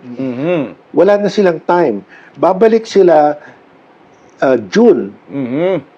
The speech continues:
Speaker 2: Pero sa June, konti lang. I think they have just, ah, two weeks to s-, s-, have fourteen, fifteen session days.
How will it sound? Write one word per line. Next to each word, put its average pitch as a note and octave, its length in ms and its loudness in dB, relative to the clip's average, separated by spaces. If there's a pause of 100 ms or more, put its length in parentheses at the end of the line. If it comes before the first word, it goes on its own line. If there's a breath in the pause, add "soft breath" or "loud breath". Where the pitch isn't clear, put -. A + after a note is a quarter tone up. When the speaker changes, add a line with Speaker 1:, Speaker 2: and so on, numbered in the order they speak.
(360)
Speaker 2:
Pero A3+ 400 2
sa - 240 -2
June, F#3+ 240 4
konti G3+ 400 0
lang. E3 240 2
I D#3+ 80 2
think F#3+ 160 2
they F#3 80 4
have F3 240 2
just, F3 320 0
ah, D#3+ 80 4 (160)
two E3+ 160 4
weeks E3+ 480 0
to C#3+ 80 2
s-, - 240 -12
s-, - 160 -4
have D3 160 0
fourteen, C#3+ 640 0
fifteen C3 560 -2
session B2 400 -2
days. D#3 480 0